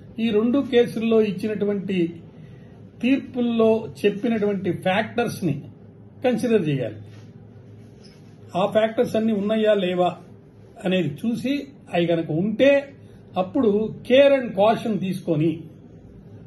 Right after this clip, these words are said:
ఈ power ని exercise చేసేటప్పుడు చాలా care and caution ఉండాలి. అది కూడా తీసుకున్న తర్వాత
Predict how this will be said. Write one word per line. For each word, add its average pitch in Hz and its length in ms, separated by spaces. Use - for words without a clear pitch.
ఈ 202 120
power 208 420
ని 240 180
exercise 190 520
చేసేటప్పుడు 175 380
చాలా 190 200
care 214 400
and 196 120
caution 165 500
ఉండాలి. 170 320
అది 220 260
కూడా 226 300
తీసుకున్న 214 600
తర్వాత 208 760